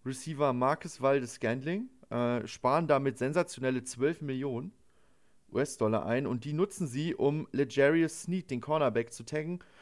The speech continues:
wo ja auch immer noch im Raum steht, dass sie ihn vielleicht nur taggen, um ihn zu traden, was sehr intelligentes Vorgehen ist, weil du dir dadurch auf jeden Fall Picks sicherst. Und, ähm, Zach Wilson, wenig überraschend, der Quarterback oder Backup-Quarterback der New York Jets, darf nach einem weiteren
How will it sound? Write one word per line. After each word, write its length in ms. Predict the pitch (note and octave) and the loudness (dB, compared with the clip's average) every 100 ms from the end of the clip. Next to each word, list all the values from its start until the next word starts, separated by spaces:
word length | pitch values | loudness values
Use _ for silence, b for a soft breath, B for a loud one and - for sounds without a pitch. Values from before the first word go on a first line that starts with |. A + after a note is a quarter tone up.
| B B | B B
wo 100 | A#2+ | 6
ja 120 | D3 | 8
auch 120 | C#3 | 8
immer 200 | - D#3 | 6 4
noch 160 | D3+ C#3+ | 4 4
im 100 | C3+ | 2
Raum 240 | B2+ D3 | 2 2
steht, 260 | D#3 - D3 | 0 -2 0
dass 160 | C3 C3 | 0 -2
sie 60 | |
ihn 200 | B2+ C3 | -8 -8
vielleicht 320 | - C3 B2+ | -2 0 0
nur 140 | C#3 C#3 | -2 -4
taggen, 300 | - C#3 C#3 | -2 -4 -2
um 120 | B2+ | -4
ihn 100 | C3 | -4
zu 100 | - | -8
traden, 480 | - C#3 D3 E3+ C3 | -6 2 2 2 2
was 180 | A#2+ A#2+ | 0 0
sehr 200 | A#2+ B2+ | 0 0
intelligentes 500 | B2 B2+ A#2+ A2+ A2 | -2 -4 -4 -6 -2
Vorgehen 340 | D#3 D#3+ D#3 | 0 0 0
ist, 240 | D3+ D#3 _ b b b b | -4 -6 _ b b b b
weil 120 | - | -2
du 60 | A#2 | 0
dir 120 | A#2+ | 2
dadurch 320 | A#2 A#2 A#2+ | 4 4 4
auf 100 | A2 | -6
jeden 140 | C3+ B2+ | -6 -6
Fall 160 | - | -6
Picks 300 | G#2+ F#3+ F#3 | -2 -2 -2
sicherst. 440 | - C#3+ C#3 C#3 - _ b b b b | -6 -2 -2 -4 -10 _ b b b b
Und, 400 | B2+ D#3 F3+ - | 2 2 2 -2
ähm, 480 | - C3 C3+ C3+ B2 | 0 2 2 -2 -6
Zach 240 | A2+ A#2+ D3 | 0 2 4
Wilson, 420 | C3+ C#3+ - C3 | 4 0 0 -4
wenig 240 | A#2 C#3+ C3 | -2 -2 -2
überraschend, 460 | A#2+ A#2 B2 B2 | 0 2 2 -2
der 80 | A#2 | -4
Quarterback 640 | A2+ B2+ B2+ B2 A2 A#2 A#2+ | -2 0 0 0 0 0 0
oder 160 | A2 | -2
Backup-Quarterback 800 | G#2 A#2+ - A#2 - A#2 A#2+ A#2 | 0 -2 -2 -4 -4 -4 -4 -4
der 100 | A#2 | -4
New 100 | A#2 | -2
York 200 | A2+ A2+ | -4 -4
Jets, 240 | A2+ A2 - | -6 -6 0
darf 240 | C3 C3+ | 0 0
nach 140 | B2 | -4
einem 240 | G#2 B2 A2+ | -4 -4 2
weiteren 440 | C#3+ F3+ D3+ D#3 | 2 2 -2 -4